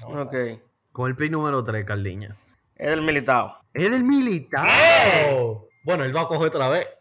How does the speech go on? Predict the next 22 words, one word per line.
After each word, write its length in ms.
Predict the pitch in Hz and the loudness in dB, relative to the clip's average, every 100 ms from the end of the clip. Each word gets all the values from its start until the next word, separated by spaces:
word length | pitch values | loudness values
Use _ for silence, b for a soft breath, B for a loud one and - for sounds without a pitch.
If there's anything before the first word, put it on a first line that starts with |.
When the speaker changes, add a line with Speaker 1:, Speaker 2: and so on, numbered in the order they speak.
| _ | _
Speaker 1:
Sí, 160 | - | -8
él 100 | 151 | -4
va 40 | 139 | -2
a 40 | |
coger 160 | 143 156 | -2 -2
otra 140 | 135 | 0
vez, 100 | 180 151 | 0 -2
pero 200 | 127 117 123 | -6 -8 -10
diablo, 420 | 143 208 160 123 | -2 0 0 -6
qué 80 | 131 | -12
sorpresa, 500 | 170 160 208 160 131 | -14 -8 -8 -4 -4
loco. 400 | 151 113 107 101 _ _ | -4 -8 -16 -20 _ _
Speaker 3:
Ajá, 340 | 113 117 120 110 | -6 -2 -2 -2
y 80 | 120 | -2
entonces, 360 | 120 135 143 | -4 -4 -4
¿y 40 | 139 | -4
quién 180 | 147 139 | -2 -2
más 280 | 117 104 107 | -2 -2 -4
ahora? 540 | 104 107 98 - 104 - _ - | -2 -2 -4 -8 -14 -18 _ -4
Speaker 2:
Ronald 260 | 143 139 135 | 0 2 4
Araujo. 420 | 131 123 120 110 _ _ | 4 2 -2 -16 _ _
Speaker 3:
Ronald, 420 | 123 151 233 294 | -4 0 0 -2